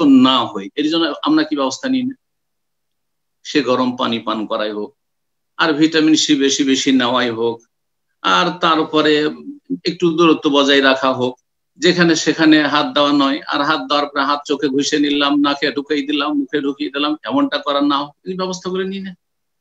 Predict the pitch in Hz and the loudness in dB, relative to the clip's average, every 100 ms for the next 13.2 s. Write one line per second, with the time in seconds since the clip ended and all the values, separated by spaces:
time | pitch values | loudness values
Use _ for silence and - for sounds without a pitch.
0 | _ _ _ 143 196 214 190 190 185 175 | _ _ _ -8 -6 -6 -6 -4 -4 -4
1 | 170 165 160 156 156 139 139 - 127 131 | -2 0 0 2 0 -2 -6 -8 -10 -8
2 | 180 220 220 180 - - _ _ _ _ | -2 -2 -4 -10 -10 -14 _ _ _ _
3 | _ _ _ _ _ _ _ _ _ _ | _ _ _ _ _ _ _ _ _ _
4 | _ _ - 151 143 143 156 156 147 143 | _ _ -10 0 0 2 -2 -2 -4 -2
5 | 131 131 131 123 - - 123 _ _ _ | 0 2 2 0 -2 -4 -12 _ _ _
6 | _ 165 156 277 _ 139 120 170 - 147 | _ -6 -6 -8 _ -2 0 0 0 0
7 | 135 139 151 139 147 143 151 135 131 151 | 4 4 4 4 0 0 0 0 0 -2
8 | - 147 135 135 143 139 151 139 147 143 | -2 -2 0 2 2 0 -2 -2 -4 -8
9 | - - _ _ _ _ 127 143 139 135 | -12 -18 _ _ _ _ 0 0 2 0
10 | 143 143 139 139 139 131 - 113 - _ | 0 0 2 0 -4 -8 -10 -10 -12 _
11 | _ _ _ _ _ _ _ _ _ _ | _ _ _ _ _ _ _ _ _ _
12 | _ _ _ _ _ - 165 - - 139 | _ _ _ _ _ -8 -6 -6 -6 -2
13 | 151 - | -2 -2